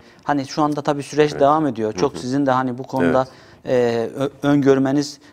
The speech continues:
Speaker 1: mümkün değil. Çünkü
Speaker 2: Muhakkak.
Speaker 1: dünya öngöremiyor. Sadece sizin de ya da
Speaker 2: Tabii.
Speaker 1: bizimle sınırlı bir durum değil. Ama yine de burada öğrencilerimiz merak ediyorlar. Siz bu konuda neler düşünüyorsunuz?
Speaker 2: Evet, e, biz, e, bölümdeki arkadaşlarla, şu anki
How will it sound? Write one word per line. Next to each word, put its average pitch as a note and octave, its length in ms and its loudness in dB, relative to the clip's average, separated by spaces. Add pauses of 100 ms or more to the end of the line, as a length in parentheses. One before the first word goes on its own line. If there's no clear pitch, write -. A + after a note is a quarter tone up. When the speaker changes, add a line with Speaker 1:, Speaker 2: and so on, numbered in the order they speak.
Speaker 1:
mümkün D3 420 0
değil. C#3 220 2
Çünkü C3+ 280 -6
Speaker 2:
Muhakkak. D#3 100 -2
Speaker 1:
dünya E3 280 4
öngöremiyor. G#2+ 460 -2
Sadece B2+ 380 -2
sizin B2+ 340 -8
de C3 60 0
ya B2 100 2
da B2 40 -4
Speaker 2:
Tabii. A#2 120 -2
Speaker 1:
bizimle B2 300 -4
sınırlı A#2+ 400 -8
bir A#2 100 -10
durum C3 220 -4
değil. F3 180 -2 (380)
Ama A#3 200 0
yine A3+ 260 0
de F#3+ 120 4
burada F#3 300 2
öğrencilerimiz F3+ 680 0 (220)
merak G3+ 320 4
ediyorlar. B2 340 2
Siz D#3+ 320 -12
bu F3 60 -8
konuda E3+ 300 -2
neler E3+ 300 2
düşünüyorsunuz? A2 640 -10 (460)
Speaker 2:
Evet, G#2 420 2
e, G#2+ 600 2
biz, C3 320 -8
e, G#2+ 60 -6 (720)
bölümdeki G2+ 440 -2
arkadaşlarla, D#2 920 0 (240)
şu - 180 -2
anki E2 480 -2